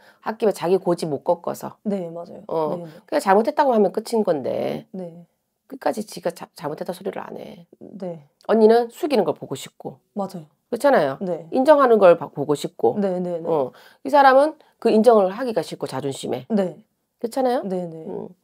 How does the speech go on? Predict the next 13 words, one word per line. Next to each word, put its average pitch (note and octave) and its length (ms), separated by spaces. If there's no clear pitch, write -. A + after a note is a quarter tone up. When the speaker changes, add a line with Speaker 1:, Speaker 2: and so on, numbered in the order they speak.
Speaker 1:
그렇기 G#3+ 300
때문에 G3 380
이혼해가지고 G3 680
홧김에 C4 420
지금 D3 260
이제 C#3+ 140
홧김이다 C#4 580
지금 - 340
이 E3+ 80
사람, - 320
두 E3 120
사람. F3 240
Speaker 2:
음. F#3 580